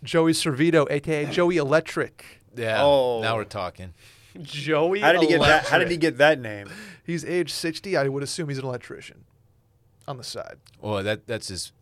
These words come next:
Speaker 2: his fake company.
Speaker 1: Yeah, yeah, true. It's his racketeering
Speaker 2: Yeah.
Speaker 1: thing. Salvatore Mazzone, A K A Sonny, A K A Louie. Joey Malone.
Speaker 3: Weirdly, two names that we considered.
Speaker 4: Well.
Speaker 1: How about this one?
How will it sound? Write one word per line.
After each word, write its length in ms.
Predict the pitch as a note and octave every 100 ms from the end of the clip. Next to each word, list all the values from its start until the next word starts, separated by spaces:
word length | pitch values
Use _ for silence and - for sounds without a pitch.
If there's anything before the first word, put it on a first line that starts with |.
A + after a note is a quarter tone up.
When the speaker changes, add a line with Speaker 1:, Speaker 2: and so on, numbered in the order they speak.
| _
Speaker 2:
his 140 | - F2+
fake 280 | - F#2+ F2+
company. 460 | F2 D#2 C#2+ D2 - _ _ _
Speaker 1:
Yeah, 220 | - F#2 - _
yeah, 260 | C#3+ A2+ C#3 _
true. 160 | - C3
It's 140 | -
his 80 | A#2
racketeering 280 | A#2+ - D#2+
Speaker 2:
Yeah. 100 | C2+
Speaker 1:
thing. 100 | - - - -
Salvatore 480 | - G#3 A#3 A3 G#3
Mazzone, 400 | E3+ D#3+ E3 D#3
A 100 | D3+
K 80 | D3
A 180 | - D3+
Sonny, 680 | C#3 - - F3 E3 D#3 D#3
A 140 | D3 D3+
K 220 | E3 - -
A 160 | D3+
Louie. 640 | C#3+ C3+ C#3+ C#3 B2+ C#2 - _ _ _ _
Joey 260 | - D3+
Malone. 600 | D3+ D3+ D#3 D#3 C3+ A#2+ _ _ _
Speaker 3:
Weirdly, 340 | B2+ D#3 D3+ C#3+
two 240 | - D3
names 380 | C#3 C3 C3 A2+
that 100 | G#2+
we 140 | A2+
considered. 540 | G#2 G#2+ A2 G2 F#2 F#2 _ _ _ _ _ _ _ - - - _ _ _
Speaker 4:
Well. 260 | E3 C#3+ C#3+ -
Speaker 1:
How 120 | C3+
about 200 | C#3+ C#3
this 200 | E3 -
one? 200 | A#2+ -